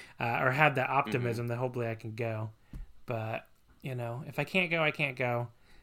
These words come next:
Speaker 1: I'll just, you know, maybe hopefully I can go in, like, April twenty twenty-two or something. Go for, uh,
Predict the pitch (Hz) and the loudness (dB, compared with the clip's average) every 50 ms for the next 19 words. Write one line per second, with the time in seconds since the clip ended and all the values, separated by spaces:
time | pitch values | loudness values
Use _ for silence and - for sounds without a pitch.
0 | - - - - - 113 110 120 110 104 - - _ _ _ _ _ - - 120 | -18 -16 -10 -8 -8 -6 -6 -6 -8 -8 -10 -14 _ _ _ _ _ -8 -6 -4
1 | 113 107 104 110 113 113 113 113 120 123 - 123 123 117 107 - 113 110 107 120 | -4 -4 -4 -2 -2 -2 0 -2 -2 -2 -2 -4 -4 -4 -2 -4 -4 -2 -2 -4
2 | 110 101 110 113 110 113 107 107 104 104 104 101 104 - _ - - - - 113 | -6 -6 -8 -6 -6 -4 -4 -4 -4 -6 -6 -8 -10 -14 _ -20 -8 -6 -6 -6
3 | 110 - 107 104 - - 117 110 107 104 - 113 107 104 - - 107 107 107 104 | -4 -6 -8 -8 -8 -10 -10 -10 -10 -10 -10 -10 -10 -10 -8 -8 -8 -8 -8 -8
4 | - 120 107 107 107 107 107 107 - _ _ - - - - - - - - 117 | -8 -10 -10 -10 -10 -10 -10 -12 -12 _ _ -20 -20 -20 -20 -20 -20 -14 -10 -10
5 | 107 104 101 - 120 110 107 107 107 110 117 139 - - - - 117 110 110 110 | -10 -8 -8 -8 -8 -6 -6 -6 -8 -8 -10 -12 -16 -18 -16 -12 -10 -8 -8 -6
6 | 117 131 135 131 | -6 -6 -8 -8